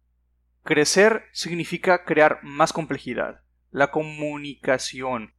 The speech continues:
se complica. Los procesos fallan.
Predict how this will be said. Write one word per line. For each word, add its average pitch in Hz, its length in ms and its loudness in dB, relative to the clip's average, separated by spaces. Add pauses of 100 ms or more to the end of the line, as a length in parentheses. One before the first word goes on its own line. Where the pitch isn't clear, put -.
se - 200 -4
complica. 123 760 -8 (220)
Los 143 200 -2
procesos 151 960 -4 (240)
fallan. 123 540 2